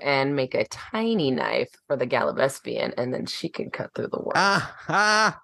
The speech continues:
Speaker 2: <laughs> wow. <laughs> Like, but, but she's not a bearer. She's not a bearer of anything except Skylab panel.
Speaker 1: Oh, yeah. Well, all right. <gasps> Does Mar-,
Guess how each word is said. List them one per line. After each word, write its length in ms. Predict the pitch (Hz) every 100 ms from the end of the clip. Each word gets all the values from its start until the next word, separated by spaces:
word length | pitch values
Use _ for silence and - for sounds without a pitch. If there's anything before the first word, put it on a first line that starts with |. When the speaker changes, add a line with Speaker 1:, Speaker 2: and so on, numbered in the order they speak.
| -
Speaker 2:
<laughs> 1120 | 330 254 381 - - - - - - - 165
wow. 400 | 151 143 120 110 -
<laughs> 100 | 139 - _ - _ - - - 143
Like, 160 | 135 - - -
but, 200 | 156 175 - 170 - 302 -
but 200 | 453 180
she's 260 | - 277 277
not 180 | 262 220
a 60 |
bearer. 540 | 165 180 262 247 127 120
She's 180 | 254
not 160 | 262 254
a 60 | 180
bearer 340 | 156 165 151
of 80 | 147
anything 340 | 151 156 170
except 360 | 170 160 190 180
Skylab 640 | - 214 240 226 151 123 143 -
panel. 180 | 139 185
Speaker 1:
Oh, 180 | 190 190
yeah. 540 | 185 170 160 156 151
Well, 540 | 160 180 185 180 175 - _ _ _ _ -
all 320 | 151 151 147
right. 200 | 139 - - - _ _
<gasps> 360 | 240 269 233 185 - -
Does 200 | 143 208
Mar-, 260 | 214 131